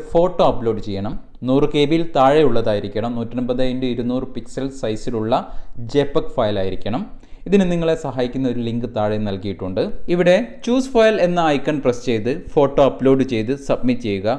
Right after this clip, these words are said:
അപ്പോൾ "You have submitted successfully" എന്ന മെസ്സേജ് കാണാവുന്നതാണ്. ഇവിടെ പ്രിവ്യൂ എന്നൊരു ഐക്കൺ ഉണ്ട്. അതിൽ പ്രസ് ചെയ്ത് കഴിഞ്ഞാൽ നിങ്ങളുടെ ആപ്ലിക്കേഷൻ്റെ പ്രിവ്യൂ നിങ്ങൾക്ക്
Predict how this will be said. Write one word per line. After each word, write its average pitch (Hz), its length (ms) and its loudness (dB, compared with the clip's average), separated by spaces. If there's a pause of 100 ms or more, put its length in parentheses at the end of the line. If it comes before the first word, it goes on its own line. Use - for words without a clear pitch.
(160)
അപ്പോൾ 151 200 2 (120)
"You 147 180 0
have 151 160 2 (140)
submitted 170 680 0
successfully" 135 580 -2 (120)
എന്ന 120 100 0 (100)
മെസ്സേജ് 117 420 0
കാണാവുന്നതാണ്. 101 680 -2 (440)
ഇവിടെ 226 200 6 (180)
പ്രിവ്യൂ 208 320 4 (120)
എന്നൊരു 175 320 2
ഐക്കൺ 123 240 -4
ഉണ്ട്. 113 180 -2
അതിൽ 143 220 -2
പ്രസ് - 260 -2
ചെയ്ത് 135 260 2
കഴിഞ്ഞാൽ 123 400 2
നിങ്ങളുടെ 120 320 -2 (220)
ആപ്ലിക്കേഷൻ്റെ 131 600 -4 (240)
പ്രിവ്യൂ 156 280 2 (100)
നിങ്ങൾക്ക് 131 300 0